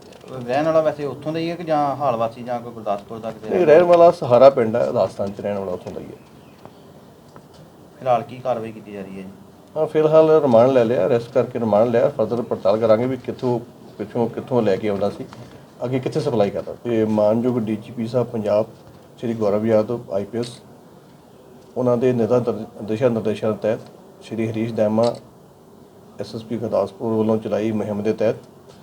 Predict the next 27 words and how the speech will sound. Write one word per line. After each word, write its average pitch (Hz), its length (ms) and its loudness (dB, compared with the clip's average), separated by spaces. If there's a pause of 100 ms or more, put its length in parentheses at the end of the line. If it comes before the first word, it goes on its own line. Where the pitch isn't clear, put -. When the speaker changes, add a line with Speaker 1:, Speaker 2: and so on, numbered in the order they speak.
(960)
Speaker 2:
ਇੰਸਪੈਕਟਰ 123 420 -6
ਸੀ 120 220 -4
ਆਈ 120 140 2
ਏ 120 60 2
ਕਪਲ 120 260 -4
ਕੌਸ਼ਲ 113 340 -4 (720)
ਤੇ 113 240 -2
ਐਸ 110 200 -2
ਐਚ 123 140 -6
ਓ 131 40 -2
ਸਦਰ 120 240 0
ਗੁਰਦਾਸਪੁਰ 104 580 0
ਨੇ 110 280 0 (400)
ਨਾਕਾਬੰਦੀ 107 600 -2
ਕੀਤੀ 104 260 -10
ਹੋਈ 107 100 -6
ਸੀ, 123 160 -8
ਦਰਾਣੇ 110 320 -2
ਨਾਕਾਬੰਦੀ। 104 560 0 (1080)
ਮਦਨ 101 320 0
ਗੁੱਜਰ 123 340 0
ਪੁੱਤਰ 117 280 -6
ਫੈਰੂ 117 320 -2
ਗੁੱਜਰ 117 300 0
ਵਾਸੀ 110 320 0
ਪਿੰਡ 110 260 -4
ਸਹਾਰਾ, 110 480 2